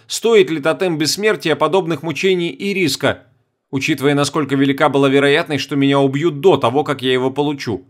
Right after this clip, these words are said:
Но, к сожалению, также велика была вероятность, что без него я не смогу попасть домой. Эх. Ну, хорошо хотя бы, что безумца в полосатых штанах больше не было.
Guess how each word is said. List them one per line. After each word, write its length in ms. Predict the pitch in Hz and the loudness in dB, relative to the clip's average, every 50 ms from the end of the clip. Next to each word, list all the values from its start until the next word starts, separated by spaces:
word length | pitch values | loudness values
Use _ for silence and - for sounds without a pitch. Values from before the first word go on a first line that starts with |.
| _ _ _ _ _ _ _ _ _ _ | _ _ _ _ _ _ _ _ _ _
Но, 120 | 127 123 | -8 -8
к 60 | 123 - | -8 -4
сожалению, 680 | - 147 120 135 165 170 185 180 160 139 117 - - _ _ _ _ - | -2 -2 -2 0 2 2 2 2 2 0 -2 -2 -4 _ _ _ _ 0
также 280 | 175 175 127 117 160 | 0 0 2 0 0
велика 360 | 147 156 147 147 139 175 170 | 0 0 0 0 2 2 2
была 200 | 151 147 151 147 | 4 4 4 4
вероятность, 680 | 143 143 143 147 147 160 175 175 - 147 131 - - - _ _ _ | 4 4 4 4 4 4 2 2 0 -2 -4 -4 -6 -14 _ _ _
что 180 | - - 175 | -6 -4 -2
без 180 | 160 165 156 135 | -2 0 -2 0
него 260 | 160 170 165 190 185 | 0 2 4 4 4
я 80 | 165 151 | 4 2
не 100 | 151 - | -2 -2
смогу 300 | - 151 156 156 170 160 | -2 -2 -2 -2 -2 0
попасть 400 | 143 151 147 170 170 147 123 123 | 0 0 0 2 0 0 0 0
домой. 580 | 175 165 170 170 170 160 147 127 104 90 - _ _ _ _ _ _ _ - | 0 0 0 0 0 0 0 0 0 -2 -8 _ _ _ _ _ _ _ -8
Эх. 640 | - 160 160 151 139 139 135 131 131 - - - _ _ _ _ _ _ _ _ _ _ _ _ _ _ _ _ _ | -6 -4 0 2 4 4 4 4 2 -2 -8 -20 _ _ _ _ _ _ _ _ _ _ _ _ _ _ _ _ _
Ну, 160 | - 175 175 | -4 -4 -4
хорошо 400 | 135 - 156 147 147 139 175 175 | -2 0 0 2 2 0 0 -2
хотя 280 | - 165 160 135 156 156 | -4 -4 -2 -2 -2 0
бы, 80 | 143 - | 0 -2
что 160 | - - 170 | -2 -4 -4
безумца 440 | 156 170 135 151 175 160 139 151 143 | -4 -4 -2 -2 -2 -2 -2 -4 -6
в 60 | 143 | -4
полосатых 480 | 156 156 156 151 156 156 147 - 147 | -2 0 0 0 0 -2 -4 -4 -6
штанах 380 | - - 196 196 190 165 135 120 | -4 0 0 2 2 2 2 2
больше 260 | 135 135 135 139 151 | 2 0 0 0 -2
не 140 | 151 143 131 | -2 0 0
было. 320 | 110 113 110 101 - - | 0 0 0 -2 -4 -6